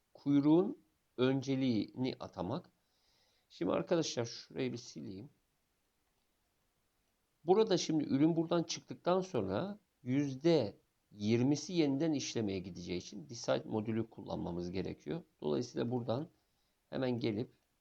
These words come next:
e, yeniden işlemeye mi diyelim. Burada tabii ki two way by chance seçiyorum.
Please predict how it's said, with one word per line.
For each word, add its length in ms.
e, 100
yeniden 840
işlemeye 920
mi 300
diyelim. 500
Burada 240
tabii 280
ki 140
two 240
way 300
by 240
chance 280
seçiyorum. 640